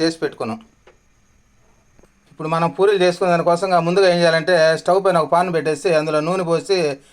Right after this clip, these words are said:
వేడి చేసి పెట్టుకోవాలి. చూడండి, నూనె కాగింది. ఇందులో మనం గోధుమ పిండితో చేసుకున్నట్టు మనకు నచ్చిన విధంగా డిజైన్ చేసుకొని వేసుకోవచ్చు. రౌండ్గా వేసుకోవచ్చు, ఈ విధంగాను. చాలా రుచికరంగా ఉంటాయి ఇవి బెల్లంలో కలుస్తాయి కాబట్టి. అన్నీ మంచి శక్తి ఉండేటి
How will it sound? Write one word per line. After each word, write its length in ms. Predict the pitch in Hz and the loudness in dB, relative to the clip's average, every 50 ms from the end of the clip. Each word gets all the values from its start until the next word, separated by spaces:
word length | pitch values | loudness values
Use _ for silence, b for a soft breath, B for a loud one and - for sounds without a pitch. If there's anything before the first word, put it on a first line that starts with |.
| b b 151 | b b 0
వేడి 160 | 165 185 180 185 | 0 2 2 2
చేసి 180 | 170 156 - - | 0 0 -2 -6
పెట్టుకోవాలి. 420 | 147 135 - 151 131 120 104 107 - - _ _ _ _ _ _ _ _ _ _ _ _ _ _ _ _ _ _ _ _ _ _ _ _ _ - | -10 -4 -2 0 0 2 0 -2 -8 -10 _ _ _ _ _ _ _ _ _ _ _ _ _ _ _ _ _ _ _ _ _ _ _ _ _ -10
చూడండి, 240 | 156 160 175 180 185 175 | -6 -4 -2 -2 0 0
నూనె 180 | 180 202 202 185 180 | 0 0 0 2 2
కాగింది. 280 | 170 170 170 156 139 123 - _ _ _ _ _ _ _ _ _ _ _ _ _ _ _ _ _ _ _ - | 2 2 0 -2 -4 -8 -12 _ _ _ _ _ _ _ _ _ _ _ _ _ _ _ _ _ _ _ -10
ఇందులో 200 | 151 170 170 160 160 | -4 -2 -2 0 0
మనం 120 | 160 165 160 151 | 0 -2 0 0
గోధుమ 200 | 180 190 208 196 175 | 2 2 2 0 -2
పిండితో 220 | 180 170 175 156 156 165 | -2 -2 -4 -2 -2 -2
చేసుకున్నట్టు 400 | 160 - - 165 156 156 185 170 147 - - - - _ - _ _ _ _ 131 | -4 -4 -4 -4 -4 -4 -4 -6 -8 -10 -16 -20 -20 _ -20 _ _ _ _ -4
మనకు 180 | 143 165 165 170 165 | -2 0 0 0 0
నచ్చిన 200 | 165 165 - 208 202 196 | 0 0 0 -2 0 2
విధంగా 280 | 196 202 208 202 185 175 180 185 170 | 0 2 2 4 4 4 4 2 0
డిజైన్ 300 | 175 175 190 196 185 180 | -2 -2 -2 -2 0 0
చేసుకొని 340 | 180 170 175 - 190 175 175 170 170 170 | -2 -2 -2 -2 -4 -2 0 0 2 2
వేసుకోవచ్చు. 400 | 170 170 170 - 156 143 - 156 151 | 0 0 -2 -4 -4 -4 -2 -2 0
రౌండ్గా 240 | 151 165 165 160 165 | 0 0 0 -2 -2
వేసుకోవచ్చు, 380 | 160 156 - - 165 160 165 170 | -2 -4 -4 -8 -8 -8 -6 -6
ఈ 40 | 156 156 | -6 -2
విధంగాను. 320 | 151 156 143 135 139 156 196 190 - _ _ _ _ _ _ - - | -2 -2 -2 -2 -4 -6 -8 -10 -14 _ _ _ _ _ _ -10 -4
చాలా 180 | 131 135 147 160 156 | -2 0 2 2 0
రుచికరంగా 420 | 160 156 - 190 185 175 170 160 151 139 | 0 -2 -2 -2 0 0 0 -2 -2 -4
ఉంటాయి 180 | 139 127 120 - - - - 131 | -6 -8 -8 -12 -18 -18 -14 -10
ఇవి 180 | 135 139 143 135 135 135 131 139 | -8 -6 -4 -4 -4 -4 -4 -2
బెల్లంలో 320 | 143 151 165 165 156 147 - 143 | 0 0 2 2 0 0 0 -2
కలుస్తాయి 300 | 147 143 - 151 135 135 | -4 -4 -6 -6 -6 -6
కాబట్టి. 320 | 131 131 135 135 - 147 131 127 131 131 - - - - - - - _ _ - 113 | -6 -6 -8 -8 -8 -8 -6 -6 -8 -10 -12 -18 -20 -20 -20 -20 -20 _ _ -14 -12
అన్నీ 180 | 120 143 160 156 147 | -10 -6 -6 -6 -6
మంచి 200 | 147 156 151 165 139 - | -6 -8 -8 -12 -12 -10
శక్తి 200 | 160 147 - - | -12 -12 -10 -8
ఉండేటి 200 | 170 160 143 139 | -8 -6 -6 -8